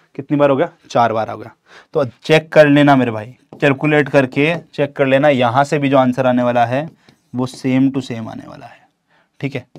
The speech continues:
वो same to same आने वाला है। अब यहां पर मैं पहले accumulated amount कैलकुलेट कर रहा हूं,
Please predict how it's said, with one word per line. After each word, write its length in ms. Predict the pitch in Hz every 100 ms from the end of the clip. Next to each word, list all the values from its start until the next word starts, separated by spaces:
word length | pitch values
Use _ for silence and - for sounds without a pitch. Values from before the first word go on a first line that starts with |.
| _ _ _ _ - _ _ -
वो 140 | 262 -
same 500 | - 359 349 302 311 339
to 100 | 320 330
same 240 | 320 311
आने 200 | 311 311
वाला 280 | 302 302 302
है। 580 | 262 247 196 165 165 175 _ -
अब 240 | 175 147 95 _ _ _ _ _ -
यहां 340 | 147 156 180
पर 140 | 202 196
मैं 120 | -
पहले 340 | 175 160 202 -
accumulated 580 | 143 - 156 139 135 143
amount 260 | 120 113 107
कैलकुलेट 360 | 104 110 107
कर 120 | - 107
रहा 100 |
हूं, 80 | 110